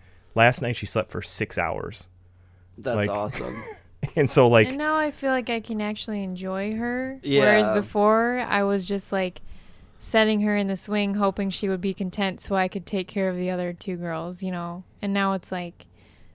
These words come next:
Speaker 3: okay, I can actually, like, invest more in her and
Speaker 2: Yeah, that's
Speaker 3: enjoy
Speaker 2: good,
Speaker 3: her.
Speaker 2: though.
Speaker 3: Yeah.
Speaker 2: Like, three, <laughs> three all at once
Speaker 3: Yeah.
Speaker 2: <laughs> is insane.
Speaker 3: But, I mean, you know. You know
Speaker 2: Yeah.
Speaker 3: how it is, and
Speaker 2: Yeah.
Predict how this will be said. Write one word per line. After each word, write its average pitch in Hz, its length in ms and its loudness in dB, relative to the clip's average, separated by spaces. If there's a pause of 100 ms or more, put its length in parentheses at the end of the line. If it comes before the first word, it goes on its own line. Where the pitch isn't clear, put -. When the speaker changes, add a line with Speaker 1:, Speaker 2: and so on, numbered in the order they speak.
(140)
Speaker 3:
okay, 214 280 -4
I 185 40 -4
can 196 200 -4
actually, 196 380 -6
like, 180 320 -10 (260)
invest 190 560 -6
more 175 240 -8
in 175 140 -8
her 175 300 -8
and 170 140 -6
Speaker 2:
Yeah, 113 440 -6 (180)
that's 147 200 2
Speaker 3:
enjoy 170 280 -4
Speaker 2:
good, 175 80 -6
Speaker 3:
her. 170 100 -10
Speaker 2:
though. 117 440 -4
Speaker 3:
Yeah. 180 200 -10
Speaker 2:
Like, 123 360 -8 (200)
three, 156 520 2
<laughs> - 160 -14
three 170 400 4
all 143 260 10
at 156 180 8
once 139 500 0
Speaker 3:
Yeah. 196 400 4
Speaker 2:
<laughs> - 0 -
is 254 320 4
insane. 233 840 -2
Speaker 3:
But, 294 100 8
I 294 100 8
mean, 302 180 2
you 403 220 4
know. 277 540 6 (100)
You 247 140 -8
know 226 80 0
Speaker 2:
Yeah. - 60 4
Speaker 3:
how 220 220 2
it 202 80 -2
is, 240 300 -2
and 202 240 -4
Speaker 2:
Yeah. 127 500 0